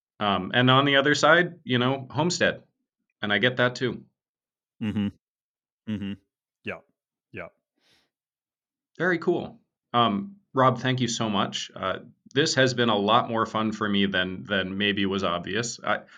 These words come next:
Speaker 1: I don't think that what you were doing was jabbering. Um,
Speaker 2: Okay,
Speaker 1: befo-,
Speaker 2: okay.
Speaker 1: before I ask you where people can find you, I'm gonna tell them a little bit about my experience of you. Um, I've, I've purchased every one of the books that you've written,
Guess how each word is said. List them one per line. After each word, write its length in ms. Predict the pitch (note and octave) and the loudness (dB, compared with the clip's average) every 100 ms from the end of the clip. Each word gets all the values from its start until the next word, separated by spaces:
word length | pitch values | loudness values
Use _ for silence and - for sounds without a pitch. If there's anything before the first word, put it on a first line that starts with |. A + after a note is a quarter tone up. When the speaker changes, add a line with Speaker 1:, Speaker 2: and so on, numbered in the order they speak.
| - | -6
Speaker 1:
I 180 | - B2 | 0 2
don't 260 | B2+ A#2 - | 2 -2 -4
think 240 | A2 G#2 | -6 -4
that 120 | G#2+ | -4
what 140 | G2 G#2 | -2 -4
you 140 | G2+ | -2
were 100 | G2 | -2
doing 280 | G2 G2 F#2 | 0 -2 -2
was 140 | F#2 | -4
jabbering. 560 | - F2 F2 E2+ G2+ G2+ _ _ - - _ - _ _ _ | -2 -2 -2 -4 -8 -10 _ _ -20 -20 _ -20 _ _ _
Um, 440 | A#2+ A#2 G2 - - _ _ _ | 4 4 2 -4 -14 _ _ _
Speaker 2:
Okay, 260 | D3+ B2 G#2 - | 2 2 2 -6
Speaker 1:
befo-, 140 | A2 | -6
Speaker 2:
okay. 180 | G#2+ F#2+ _ _ _ B2 | -4 -6 _ _ _ 0
Speaker 1:
before 360 | C3 C#3 D3+ | 2 4 6
I 120 | C#3 B2 | 6 6
ask 280 | B2+ B2+ | 4 2
you 80 | B2+ | 0
where 200 | A2+ A2 | 2 2
people 260 | A2 A2+ G#2+ | 2 -2 -2
can 180 | A2 G2 | -4 -4
find 260 | F#2+ F#2+ | -2 -2
you, 120 | G2+ A#2+ | -2 -2
I'm 140 | G2 | -2
gonna 220 | G2+ G2 | 0 0
tell 220 | F#2+ G#2+ | 2 0
them 140 | G#2 F#2 | 0 -2
a 40 | |
little 240 | F2+ G2 F#2+ | -2 -2 0
bit 200 | F#2+ - - | -2 -2 -10
about 380 | G#2+ G2+ F#2+ G2 | -8 0 2 2
my 200 | A#2 C#3+ | 2 2
experience 640 | C#3 - - F#2+ E2+ E2+ F#2+ | 0 -2 -2 0 0 -4 -6
of 120 | E2 | -8
you. 220 | E2+ E2+ | -8 -8
Um, 400 | F2 F2+ F2+ F2 - | -8 -8 -8 -14 -8
I've, 460 | G#2 G#2+ G2 - - | -4 -2 -4 -14 -4
I've 300 | G#2 G2+ G2+ | -2 -2 0
purchased 400 | A#2+ A2+ G#2+ - | -2 0 -2 0
every 240 | G2+ G#2+ | 0 0
one 140 | G2+ G2+ | 0 0
of 60 | |
the 60 | F#2+ | 0
books 260 | G2+ G2+ | -2 -4
that 120 | G2+ G2 | -6 -4
you've 160 | F#2+ | -2
written, 460 | F#2+ G2 D#3 B2+ | 0 -2 -4 -8